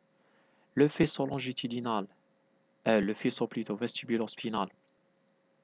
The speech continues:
L'origine تاعو, c'est le noyau vestibulaire latéral et inférieur. يعطونا هاد le faisceau،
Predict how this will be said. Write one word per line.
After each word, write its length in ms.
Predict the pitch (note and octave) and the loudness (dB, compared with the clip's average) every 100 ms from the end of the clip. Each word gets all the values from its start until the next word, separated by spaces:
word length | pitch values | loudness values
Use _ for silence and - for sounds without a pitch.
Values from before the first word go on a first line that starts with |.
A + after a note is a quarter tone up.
| _ _ _ - - - - - - | _ _ _ -12 -12 -20 -20 -6 2
L'origine 420 | A#2 G#2+ A#2+ G#2 | 2 2 -2 -4
تاعو, 300 | - G#2 G#2+ | -2 -2 -2
c'est 200 | - A2+ | -2 -2
le 120 | G#2+ | -2
noyau 280 | G#2+ A2 A2 | -4 -2 -2
vestibulaire 560 | A2 - A2 G#2 F#2+ G#2+ | -2 -4 -2 -2 -2 2
latéral 540 | B2+ B2 A2 G2 F#2 | 2 4 0 -2 -4
et 100 | G2 | -8
inférieur. 560 | F#2+ - F#2 B2+ D#3 - _ _ _ _ - | -10 -12 -6 -2 -2 -4 _ _ _ _ -12
يعطونا 460 | F2+ B2+ C3+ C#3 C3+ | -8 -6 -4 -2 -2
هاد 160 | B2 | -2
le 60 | B2+ | -2
faisceau، 460 | - B2 - C3 | 0 -2 -2 -4